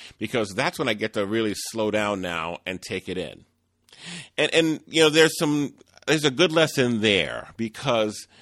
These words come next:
if we can train ourselves to slow down as we, as we shoot, we'll find that we'll, we'll come away with better things. So what, what a lot of people,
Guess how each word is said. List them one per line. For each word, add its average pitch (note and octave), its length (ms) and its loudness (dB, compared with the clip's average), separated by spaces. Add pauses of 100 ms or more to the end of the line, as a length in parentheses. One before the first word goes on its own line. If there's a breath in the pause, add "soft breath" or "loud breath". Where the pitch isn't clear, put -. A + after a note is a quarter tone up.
(1700 loud breath)
if C#3+ 180 2
we D#3+ 160 0
can D3+ 240 0
train F3+ 540 2
ourselves F2+ 720 0 (880 loud breath)
to D#3 160 -2
slow D#3 500 0
down B2 540 4 (140)
as A2 280 2
we, A2+ 320 -4
as A2 240 0
we G#2 140 -2
shoot, G#2+ 580 -2 (300 loud breath)
we'll B2+ 160 -2 (140)
find D#3+ 240 0
that C#3 60 -2
we'll, B2+ 120 0 (100)
we'll A2+ 140 0
come B2+ 260 -6
away A#2 220 -2
with F#2 240 -4
better G#2 240 4
things. C#2+ 440 -6
So A2+ 260 0 (320 loud breath)
what, C3 260 0
what C3 240 2
a B2 60 2
lot B2+ 240 2
of D3 180 -4
people, A2 640 -8